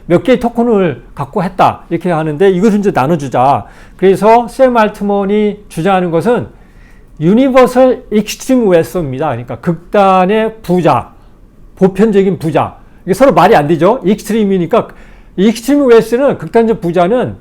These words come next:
이 일론 머스크처럼 막 백조 원, 몇십조 원이 넘는 부자들을 얘기합니다. 근데 유니버설은 누구나 보편적인 부자를 만들자. 그러니까 에이아이 생-, 이게 그 뜻 같아요.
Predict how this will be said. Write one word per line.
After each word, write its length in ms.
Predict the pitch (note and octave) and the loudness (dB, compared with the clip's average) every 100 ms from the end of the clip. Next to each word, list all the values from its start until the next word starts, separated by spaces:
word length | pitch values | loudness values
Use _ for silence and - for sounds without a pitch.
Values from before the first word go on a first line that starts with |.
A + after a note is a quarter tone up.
| - | -10
이 180 | E3+ F#3 | -4 0
일론 240 | F#3+ A3+ A#3+ | 2 4 2
머스크처럼 680 | A3+ - F#3 A3 A#3+ A#2 - - - | 0 -4 -4 0 0 -2 -12 -20 -8
막 340 | F3 - - | -4 -4 -6
백조 380 | - E3+ - C4+ | -6 -6 -2 0
원, 240 | A#3 A2+ A2+ - | 2 0 -8 0
몇십조 480 | G3 G3+ - D4 | 0 0 -4 0
원이 220 | B3+ C4 A3+ | 2 2 0
넘는 380 | D3+ F3+ A3 | -2 -2 -4
부자들을 440 | F#3 D#3+ F3+ F3 F3 | -4 -2 0 -2 -4
얘기합니다. 540 | B2 B2 G#2+ A#2+ G2+ - - - - | -6 -8 -10 -10 -12 -14 -20 -16 -6
근데 200 | A#3+ G3+ | -2 2
유니버설은 720 | A3 C#4+ B3 A3 A#3+ C#4+ D3+ | 4 4 4 4 4 2 -2
누구나 500 | D3 G#3+ G3 G2+ - - | 0 2 2 0 -12 -6
보편적인 760 | F3 F#3 A#3+ A#3 A3+ G#3+ D4 D4 - - - - - - | -4 0 0 2 2 2 0 -2 -14 -20 -20 -20 -20 -6
부자를 340 | D#3+ E3+ G#3+ | 0 2 2
만들자. 680 | F3 C3 D3+ C#3+ B2 C3+ F#2 - - - | 0 0 0 2 0 0 -4 -16 -20 -8
그러니까 260 | G3+ A#3+ | 0 2
에이아이 420 | D3+ E3+ B3 C4 C4 | 2 4 6 6 4
생-, 300 | A#3+ A#3 G3 | -2 -4 -6
이게 340 | F#3+ A#3+ F3+ | 0 0 0
그 240 | - G#3 - | -2 -4 -2
뜻 240 | C#4+ - | -4 -2
같아요. 440 | G3+ - F3 A#2 | -2 0 0 -2